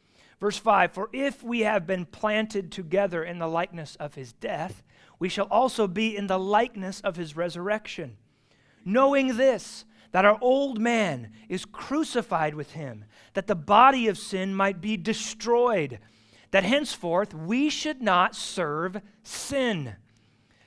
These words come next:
Another way of saying that we are dead to sin is by saying it this way, "Our old man is crucified with him." Same thing. The old man is not your dad. It's <laughs> the old sinful man, the old sinful me.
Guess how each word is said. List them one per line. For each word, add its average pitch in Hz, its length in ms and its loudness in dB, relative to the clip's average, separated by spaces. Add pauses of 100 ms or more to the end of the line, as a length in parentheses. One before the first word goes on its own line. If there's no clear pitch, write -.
(260)
Another 185 200 -6
way 202 180 0
of 190 100 -2
saying 214 380 2
that 208 80 0
we 214 160 -2
are 196 100 2
dead 202 520 4
to 196 100 -4
sin 190 340 -4
is 190 260 -6
by 185 300 0
saying 202 400 -2
it 208 100 -10
this 226 220 -2
way, 185 320 0
"Our 185 240 4
old 220 300 2
man 190 260 0
is 202 140 -6
crucified 151 760 -8
with 127 180 -14
him." 107 260 -14 (580)
Same 247 240 -4
thing. 214 380 -2 (1040)
The 175 140 -4
old 220 220 2
man 180 260 2
is 175 100 -2
not 175 220 0
your 190 60 -6
dad. 156 440 2 (500)
It's 208 280 4 (280)
<laughs> - 280 -20
the 202 180 2
old 240 600 10
sinful 220 880 0
man, 202 480 4
the 190 100 0
old 233 200 4
sinful 226 400 -2
me. 208 500 0